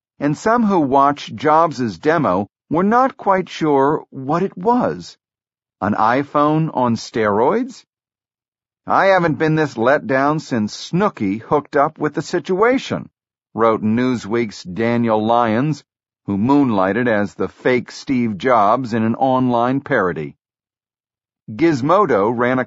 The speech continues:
contributor's piece headlined, "Eight Things That Suck About the iPad. No multitasking, no cameras, no flash."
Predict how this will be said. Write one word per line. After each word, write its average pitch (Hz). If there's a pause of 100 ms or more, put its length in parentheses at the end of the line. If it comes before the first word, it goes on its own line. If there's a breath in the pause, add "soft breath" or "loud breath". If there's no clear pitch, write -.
contributor's 117
piece 104
headlined, 131 (520)
"Eight 196
Things 170
That 143
Suck 127
About 123
the 143
iPad. 87 (500)
No 139
multitasking, 123 (240 soft breath)
no 135
cameras, 135 (260)
no 117
flash." 120